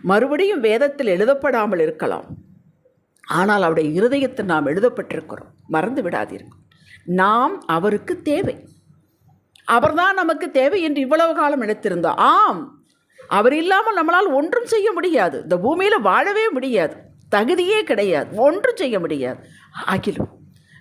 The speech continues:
நாம் அவருக்கு தேவை. தாகத்தை உண்டு பண்ணி, இயேசு எனக்கு தேவை என்ற தாகத்தை முதலில் உண்டு பண்ணுகிறார். அவர்தானே விருப்பத்தையும் செய்ய உண்டாக்குற கர்த்தர், பின் ஊற்றுகிறார்.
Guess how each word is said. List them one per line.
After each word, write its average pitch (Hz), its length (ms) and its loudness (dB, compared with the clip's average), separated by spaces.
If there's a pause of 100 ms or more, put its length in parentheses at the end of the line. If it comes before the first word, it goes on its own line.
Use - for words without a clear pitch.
(200)
நாம் 269 320 0
அவருக்கு 190 380 -4 (100)
தேவை. 113 200 -8 (1160)
தாகத்தை 285 440 2 (120)
உண்டு 240 240 2
பண்ணி, 156 200 -4 (1000)
இயேசு 262 300 2 (120)
எனக்கு 214 240 -2 (120)
தேவை 294 340 2
என்ற 208 120 0 (120)
தாகத்தை 285 420 0 (100)
முதலில் 220 360 0
உண்டு 247 240 0
பண்ணுகிறார். 175 460 -6 (560)
அவர்தானே 302 400 2 (120)
விருப்பத்தையும் 302 680 0 (100)
செய்ய 311 360 2 (140)
உண்டாக்குற 285 560 -2
கர்த்தர், - 360 -8 (580)
பின் 233 140 0 (120)
ஊற்றுகிறார். 220 520 -4